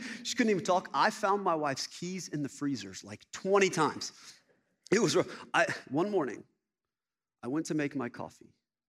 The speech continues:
and I pulled out some milk and put it in my coffee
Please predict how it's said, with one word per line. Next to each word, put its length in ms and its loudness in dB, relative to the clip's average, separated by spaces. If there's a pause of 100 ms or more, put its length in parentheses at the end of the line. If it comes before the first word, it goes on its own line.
(1040)
and 80 -10
I 60 -12
pulled 260 -4
out 160 -4
some 200 -6
milk 380 -10 (1400)
and 120 -14
put 180 -6
it 100 -4
in 100 -2
my 120 -6
coffee 440 -16